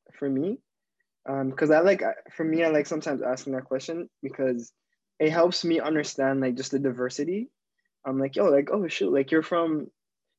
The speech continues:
you're from Pakistan. Okay, like, what is that, like, what is that, like, what is that experience like? Um, especially, like, growing up in Toronto, and, like, how does that, how does that intersection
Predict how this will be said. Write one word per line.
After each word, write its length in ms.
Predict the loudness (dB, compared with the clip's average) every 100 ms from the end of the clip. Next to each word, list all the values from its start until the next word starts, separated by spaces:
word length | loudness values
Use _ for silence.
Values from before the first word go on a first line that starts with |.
| _
you're 120 | -4 -2
from 180 | -2
Pakistan. 500 | -4 -8 -8 -6 -4
Okay, 180 | -2 0
like, 240 | -2 -2 0
what 200 | 2 2
is 120 | 2
that, 120 | 2
like, 140 | 2 2
what 100 | 2
is 100 | 4
that, 240 | 2 2
like, 100 | 0
what 120 | 0
is 80 | 0
that 120 | 0
experience 460 | 0 -4 -10 -10 -6
like? 240 | -4 -4 -10 _ _ _ _ -8
Um, 440 | -4 -4 -4 -6 -10 -12
especially, 420 | -12 -6 -4 -2 -2 -2
like, 140 | -4 0
growing 240 | 0 0
up 160 | -2 -6
in 80 |
Toronto, 480 | -8 -6 -6 -6 -10 -12
and, 140 | -8 -6
like, 140 | -4
how 120 | -2
does 160 | 0 2
that, 220 | 2 2
how 160 | 0 0
does 140 | 2
that 140 | 0 -2
intersection 720 | -6 -8 -8 -10 -12 -14